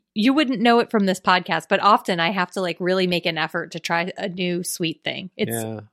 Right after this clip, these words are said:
Speaker 1: it, it's a weird thing about me. It's not like I don't do dessert. I do. It's just I always do the same stuff. I, I don't know what that says about me.
Speaker 2: Yeah.
Speaker 1: Anyway, a week later, I finally tried these.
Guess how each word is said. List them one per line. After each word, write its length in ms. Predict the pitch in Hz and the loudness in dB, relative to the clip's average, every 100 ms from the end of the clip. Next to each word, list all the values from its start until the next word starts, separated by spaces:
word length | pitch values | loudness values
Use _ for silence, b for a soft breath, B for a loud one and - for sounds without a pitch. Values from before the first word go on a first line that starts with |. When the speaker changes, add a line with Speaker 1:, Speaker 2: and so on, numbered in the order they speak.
| _ | _
Speaker 1:
it, 220 | 233 226 _ | -4 -4 _
it's 220 | 254 247 | -4 0
a 60 | 240 | 0
weird 360 | 214 220 220 | 2 2 0
thing 200 | - 196 | -2 0
about 260 | 185 160 - | 2 0 -2
me. 200 | 165 190 B B | -8 -10 B B
It's 160 | 214 - | -6 2
not 200 | 262 - | 2 4
like 200 | 254 - | 0 2
I 140 | 208 | 0
don't 180 | 202 190 | 0 -2
do 140 | 185 | -2
dessert. 460 | 190 175 185 220 - _ - | -2 0 2 2 -2 _ -8
I 60 | 170 | 2
do. 400 | 196 180 165 165 B B | 4 4 0 -8 B B
It's 160 | 190 - | -6 -2
just 180 | 233 247 | 0 2
I 80 | |
always 220 | 226 247 233 | 2 2 0
do 100 | 233 | -2
the 80 | |
same 280 | 214 214 202 | -2 0 -2
stuff. 400 | 208 226 190 165 _ _ _ _ | -2 -2 -2 -4 _ _ _ _
I, 120 | 202 - _ _ _ _ _ _ _ _ _ _ - | -6 -6 _ _ _ _ _ _ _ _ _ _ -2
I 100 | 214 | -2
don't 100 | 208 | 0
know 100 | 202 | 0
what 160 | 190 185 | 0 0
that 160 | 165 | -4
says 200 | 165 156 | -8 -10
about 260 | 151 151 165 | -8 -8 -8
me. 240 | 160 175 123 | -12 -12 -6
Speaker 2:
Yeah. 300 | 120 113 113 B B - | -4 -4 -8 B B -2
Speaker 1:
Anyway, 280 | 269 220 | 2 4
a 80 | 190 | 2
week 220 | 190 220 214 | 2 0 0
later, 220 | 190 175 | 4 2
I 80 | 165 | 2
finally 380 | 175 160 160 | 0 -2 -6
tried 300 | 156 156 - - | -12 -10 -10 -12
these. 320 | - - | -18 -18